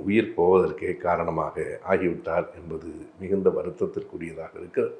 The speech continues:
இதற்கு பிறகு அவர் என்ன செய்திருக்க வேண்டும்? இத்தனை பேர் இறந்து போய்விட்டார்கள் என்ற உடனே அவர் மருத்துவமனைக்கு போகவில்லை,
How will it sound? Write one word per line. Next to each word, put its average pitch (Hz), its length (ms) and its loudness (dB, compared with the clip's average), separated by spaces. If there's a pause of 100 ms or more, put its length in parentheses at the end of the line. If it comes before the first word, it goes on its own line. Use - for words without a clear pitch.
(520)
இதற்கு 101 400 8
பிறகு 123 460 4
அவர் 92 160 4
என்ன 104 200 4
செய்திருக்க 95 500 2
வேண்டும்? 92 580 0 (200)
இத்தனை 92 380 4
பேர் 104 300 4
இறந்து 98 240 2
போய்விட்டார்கள் 85 760 0
என்ற 82 240 0
உடனே 76 360 -2 (580)
அவர் 85 220 6
மருத்துவமனைக்கு 85 840 4
போகவில்லை, 76 440 0